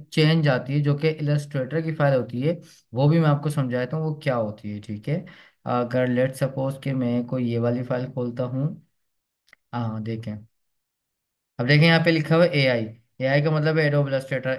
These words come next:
ईपीएस, यहाँ पे ए-, उसकी, ए-, Illustrator की फाइल है। ये दोनों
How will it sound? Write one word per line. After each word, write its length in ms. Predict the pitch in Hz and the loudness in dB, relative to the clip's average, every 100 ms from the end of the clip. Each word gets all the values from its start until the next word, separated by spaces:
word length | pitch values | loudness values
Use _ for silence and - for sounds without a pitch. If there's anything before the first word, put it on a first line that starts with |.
| 139 | -6
ईपीएस, 500 | 135 135 147 143 143 | -10 0 4 4 0
यहाँ 160 | 127 123 | -4 -2
पे 140 | 135 | -2
ए-, 260 | 131 127 127 | -2 -4 -6
उसकी, 220 | 123 - 120 117 | -6 -4 -2 -2
ए-, 400 | 110 131 127 120 | 0 2 2 0
Illustrator 420 | 131 131 147 135 | -4 -2 -2 2
की 100 | 143 143 | 4 4
फाइल 200 | 131 127 | 2 0
है। 100 | 127 - - | -4 -6 -6
ये 80 | 139 | -4
दोनों 420 | 131 147 151 180 | 4 6 8 6